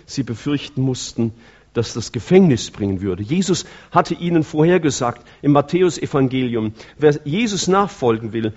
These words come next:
der muss sein Kreuz auf sich nehmen und ihm nachfolgen. Und er sagte ihnen, "Haben sie mich verfolgt, werden sie euch auch verfolgen. Es wird dem Jünger nicht besser gehen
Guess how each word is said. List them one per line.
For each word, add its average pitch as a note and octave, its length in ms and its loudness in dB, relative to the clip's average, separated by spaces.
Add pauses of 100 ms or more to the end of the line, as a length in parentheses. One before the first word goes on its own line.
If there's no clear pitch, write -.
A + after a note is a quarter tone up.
(140)
der F#3 120 6
muss A3 220 6
sein A3+ 200 4
Kreuz A#3 400 0
auf F#2+ 180 -6
sich - 260 -12
nehmen F#2+ 320 -8 (720)
und G#3 180 8
ihm C4 160 8
nachfolgen. E3+ 540 2
Und E3 80 0
er F#3 80 4
sagte A#3+ 320 0
ihnen, G#3 200 2
"Haben A3+ 180 2
sie G#3+ 100 0
mich A3+ 220 2
verfolgt, A#2+ 500 -4 (180)
werden D4 320 2
sie C4+ 140 0
euch B3+ 260 2
auch A#3+ 160 0
verfolgen. G2+ 580 -10 (220)
Es F#3+ 220 0
wird A#3 100 0
dem G#3 140 2
Jünger B3 260 6
nicht B3+ 260 6
besser A#3+ 320 2
gehen C#3+ 360 0